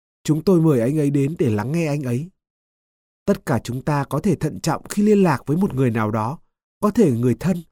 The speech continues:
hoặc vợ vừa mới mất, hay khi gọi điện cho một người đồng nghiệp vừa gặp chuyện không may. Thực tế,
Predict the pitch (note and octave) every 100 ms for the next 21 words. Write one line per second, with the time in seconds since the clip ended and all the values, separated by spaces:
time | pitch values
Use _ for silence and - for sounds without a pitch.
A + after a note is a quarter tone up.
0 | _ _ - - D#3 D#3 A#2+ C3+ A#2+ C3+
1 | C#3+ B3 - _ _ _ - E3 - F3+
2 | E3 D#3+ D#3+ - G3+ E3+ A#2+ B2 A#2+ A#2
3 | B2 A#2 A#2+ B2 B2 - C#3+ - F3+ E3
4 | E3 D#3 _ _ _ _ _ _ _ -
5 | C3 - - A#2+ D3